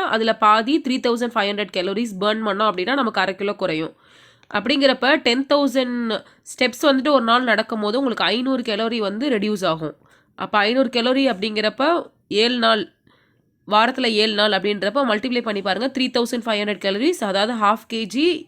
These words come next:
ஏழு நாள்ல உங்களுக்கு குறையும். அப்போ ஒரு நாள்ல ஐந்நூறு கலோரி குறையும் போது இது பாத்தீங்கன்னா இது ஜெனரலான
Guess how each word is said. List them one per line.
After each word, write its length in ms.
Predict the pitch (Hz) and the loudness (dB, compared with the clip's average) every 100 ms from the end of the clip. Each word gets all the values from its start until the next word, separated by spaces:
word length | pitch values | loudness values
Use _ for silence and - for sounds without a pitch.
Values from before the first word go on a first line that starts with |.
| _ _ 180 | _ _ -4
ஏழு 200 | 202 220 | -2 0
நாள்ல 220 | 220 240 | 0 0
உங்களுக்கு 300 | 254 202 - | 0 -2 -2
குறையும். 240 | 170 170 - | -2 -2 -4
அப்போ 200 | - 214 | -4 0
ஒரு 200 | 208 233 | 0 0
நாள்ல 360 | 226 247 285 214 | 0 2 2 0
ஐந்நூறு 240 | 214 214 | 0 -2
கலோரி 300 | 208 202 247 | -4 -4 -4
குறையும் 400 | 262 190 190 185 | -2 -2 -2 -4
போது 180 | 180 175 - _ _ _ _ _ - | -4 -4 -6 _ _ _ _ _ -4
இது 180 | 247 269 | 0 2
பாத்தீங்கன்னா 420 | 269 269 285 311 | 2 2 2 2
இது 140 | 285 | 2
ஜெனரலான 640 | 196 220 233 269 269 269 | 0 0 2 4 6 4